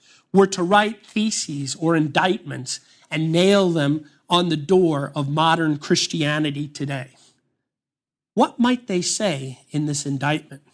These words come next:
I have a couple of things. One I would say is there's more entertainment and non-essential activity than concern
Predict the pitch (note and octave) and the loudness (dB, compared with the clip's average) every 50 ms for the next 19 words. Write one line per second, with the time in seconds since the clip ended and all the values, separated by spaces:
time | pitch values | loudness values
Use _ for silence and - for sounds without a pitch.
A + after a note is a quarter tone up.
0 | _ _ _ _ _ _ _ _ _ _ _ _ _ _ _ _ _ _ _ _ | _ _ _ _ _ _ _ _ _ _ _ _ _ _ _ _ _ _ _ _
1 | _ _ - C4+ D#4 D#4+ B3 F#3 - - F#3+ F#3 - - A3 G#3 G#3+ - - A#3+ | _ _ -2 0 2 2 2 0 -2 0 -2 -2 0 0 -2 -2 0 2 2 2
2 | B3 C4 C4 B3+ B3 - - - - - _ _ _ _ _ _ _ _ _ _ | 2 2 0 0 -2 -2 -4 -6 -10 -20 _ _ _ _ _ _ _ _ _ _
3 | _ _ _ _ _ _ _ _ _ - - - - - - A3+ - _ _ _ | _ _ _ _ _ _ _ _ _ -12 -10 -10 -12 -14 -20 -20 -20 _ _ _
4 | _ _ _ _ _ - E3+ G#3 B3+ C#4+ C4 A3+ G3 F3+ F3 E3 - - F3 F3 | _ _ _ _ _ 2 4 6 6 6 4 4 4 2 2 2 2 2 2 2
5 | E3 E3 D#3+ D#3+ D3 - - - - - - _ _ _ _ _ _ _ _ _ | 4 2 2 2 0 -2 -4 -8 -10 -20 -20 _ _ _ _ _ _ _ _ _
6 | _ _ _ _ _ _ _ _ _ _ _ _ _ _ _ _ _ - F#3 G3+ | _ _ _ _ _ _ _ _ _ _ _ _ _ _ _ _ _ 4 4 6
7 | G3 E3+ D#3 F3+ F#3 G#3 B3 B3 B3 A#3+ - G#3 G#3+ A3+ - - A3 - - - | 4 4 2 2 2 4 4 2 0 -2 -2 -2 -4 -4 -4 -6 -10 -8 -6 -2
8 | F#3 E3+ D#3+ D3 C3+ C3+ C3 C3 _ _ _ _ _ _ _ _ - - D3+ C#3+ | 0 0 2 0 0 -2 -4 -8 _ _ _ _ _ _ _ _ -6 -2 -2 0
9 | D3 D#3+ E3 E3+ E3+ F3 F3+ F3+ E3+ D#3 - - D#3+ D3+ D3+ C#3+ - D#3 D3+ D#3 | 0 0 -2 -2 -2 -4 -4 -6 -8 -8 -8 -6 -6 -6 -6 -6 -8 -8 -8 -6
10 | D3+ C#3+ C#3+ C#3+ - - E3 D3 C#3+ C#3 C3 B2+ A#2+ B2 - _ _ _ _ _ | -6 -8 -8 -8 -6 -4 -4 -4 -4 -4 -6 -8 -10 -14 -18 _ _ _ _ _
11 | _ _ _ - - C#3+ C#3 C#3 C#3+ - C#3+ C3+ C3 - - - D#3 D#3 D3+ C#3 | _ _ _ -6 -4 -4 -4 -4 -6 -6 -6 -6 -4 -4 -4 -4 -4 -4 -4 -4
12 | C3+ C3 B2+ | -6 -6 -8